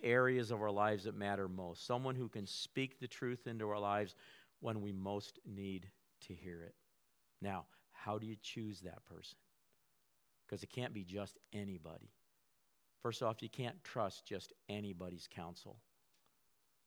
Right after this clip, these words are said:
You know, some, it's like, it's like, "Yeah, you want, yeah, go ahead, go ahead," you know. Sometimes the, the words of friends don't amount to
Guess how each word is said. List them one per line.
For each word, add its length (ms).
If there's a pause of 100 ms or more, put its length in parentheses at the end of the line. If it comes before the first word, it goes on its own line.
You 100
know, 120
some, 400
it's 160
like, 240
it's 240
like, 180
"Yeah, 240
you 120
want, 160
yeah, 120
go 220
ahead, 260
go 200
ahead," 360
you 120
know. 240 (1000)
Sometimes 560
the, 260
the 60
words 240
of 80
friends 340
don't 280 (640)
amount 380
to 280